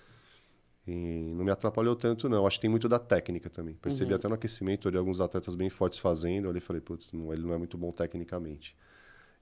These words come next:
Speaker 1: E, e deu pra ver, falei, "Puta, nessa parte eu vou fazer a diferença." Eu tava indo muito bem nas técnicas, mesmo de deadlift, não, não sendo mais forte, a técnica tava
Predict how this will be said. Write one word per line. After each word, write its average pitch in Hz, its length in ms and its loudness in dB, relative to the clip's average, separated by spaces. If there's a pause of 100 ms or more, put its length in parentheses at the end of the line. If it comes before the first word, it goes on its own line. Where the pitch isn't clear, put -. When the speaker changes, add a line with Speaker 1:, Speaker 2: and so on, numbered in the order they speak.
Speaker 1:
E, 76 640 -8
e - 40 -8
deu 82 160 0
pra 85 140 0
ver, 80 60 -2
falei, 85 200 -2
"Puta, 78 320 -8 (320)
nessa 80 280 -2
parte - 260 -4
eu 82 60 -4
vou 82 80 -6
fazer 85 220 -2
a - 20 0
diferença." 85 600 -2 (600)
Eu 78 60 -10
tava 80 240 -4
indo 80 100 -2
muito 78 300 -8
bem 78 160 -2
nas 76 160 -6
técnicas, 80 480 -6
mesmo 80 220 -6
de 80 60 -6
deadlift, 80 580 -4
não, 78 80 -8
não 78 160 -8
sendo 82 260 -2
mais 78 220 -2
forte, 85 340 -2
a - 20 -10
técnica 87 460 -4
tava 87 320 -2